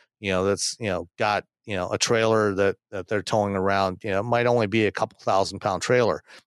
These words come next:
But if you're towing that thing around every day, you know, you don't need a, an F two fifty to do that.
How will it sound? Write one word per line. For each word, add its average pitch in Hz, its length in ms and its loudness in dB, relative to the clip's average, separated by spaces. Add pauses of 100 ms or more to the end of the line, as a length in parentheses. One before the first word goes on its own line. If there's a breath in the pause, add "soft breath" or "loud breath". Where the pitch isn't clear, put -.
(100)
But 120 80 0
if 110 100 -4
you're 165 100 2
towing 147 320 2
that 113 180 0
thing 107 140 -4
around 95 460 0
every 101 240 -4
day, 87 380 0 (460 soft breath)
you 98 100 -8
know, 87 100 -6
you 120 140 -2
don't 143 220 2
need 131 300 4
a, 107 520 -2
an 110 120 -2
F 110 140 -2
two 107 160 -4
fifty 131 360 0
to 90 100 -8
do 135 240 2
that. 82 300 0